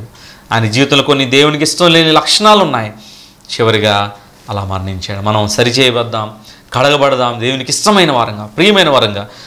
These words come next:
మరణం వరకు కూడా మనం నమ్మకంగా, సజీవ సాక్షులంగా ఆయన కొరకు మనం జీవిద్దాం. అట్టి కృప పరిశుద్ధాత్మ దేవుడు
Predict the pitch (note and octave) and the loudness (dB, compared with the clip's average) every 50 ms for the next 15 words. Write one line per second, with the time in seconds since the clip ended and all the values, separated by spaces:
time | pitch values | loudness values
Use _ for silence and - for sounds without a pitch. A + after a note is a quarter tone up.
0 | - - A#2+ B2 C3+ D#3+ F3+ G3+ A3+ A#3 A#3 A#3 A#3 A3 - - F#3 C#3 A2+ G#2 | -18 -10 -2 0 2 2 4 2 2 2 4 2 2 2 0 0 0 0 0 -2
1 | G#2 G#2+ - - - _ - A2+ A2 G#2+ A#2 C#3+ G3 B3+ B3+ - A#3+ G#3 E3+ C3+ | -4 -10 -16 -20 -20 _ -10 -8 -4 -2 -2 2 2 0 2 0 -2 0 0 -2
2 | A2+ G#2 - - - _ _ _ _ _ - - D3 D3 C3 D3+ G3+ G3+ F#3 F3 | -4 -4 -8 -14 -20 _ _ _ _ _ -8 -4 -4 -2 0 0 2 2 2 0
3 | - - F3 - - - - A#3 G3+ F3 D#3 C3 A2+ A2 G#2 - - - - - | 0 0 -2 -2 -2 -2 -2 0 0 0 0 -2 -4 -4 -6 -8 -12 -20 -20 -20
4 | - - - A2+ A#2+ A#2+ A#2 A2+ A2+ A2+ G2+ G#2+ G#2 G#2 G2+ F2+ G#2 G2+ F#2+ F2+ | -20 -12 -6 -4 -4 -4 0 0 -2 -2 0 -2 -4 -4 -4 -6 -6 -8 -8 -10
5 | F2 G#2+ F#2+ F#2+ A2 - - - - - - D3 - - F3 F3 D3+ C#3 - - | -10 -12 -12 -12 -16 -20 -20 -20 -18 -6 -6 -4 -2 -2 -2 0 0 -2 0 2
6 | A#2+ A2+ G#2+ - G#2+ - - B2 A2 A2+ G#2+ G#2+ - - G#2+ F#2+ G#2 G2+ G2 F#2+ | 2 2 2 0 -2 -4 -4 -4 0 2 2 2 0 -2 -6 -4 -4 -4 -4 -4
7 | F#2+ F#2+ F#2+ | -6 -8 -10